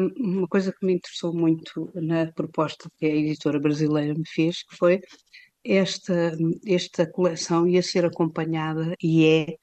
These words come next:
acompanhada por um, um, um, um site, um manual, eh, online,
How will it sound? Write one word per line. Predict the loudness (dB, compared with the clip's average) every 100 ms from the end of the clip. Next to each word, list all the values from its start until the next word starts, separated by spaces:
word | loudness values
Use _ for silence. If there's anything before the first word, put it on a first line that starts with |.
| -20 _ _
acompanhada | -4 0 2 4 4 4 0 -2 -2
por | 2 4
um, | 6 6 4 2 2
um, | 2 4 2 2 0 -2
um, | 0 0 2 0 -2 -2 -4 -4
um | -6
site, | -2 -2 0 -2 -8 -4
um | 0 2 2 2
manual, | 2 0 0 0 0 -2 -4
eh, | -4 -4 -4 -4 -2
online, | 0 0 0 0 0 -2 -4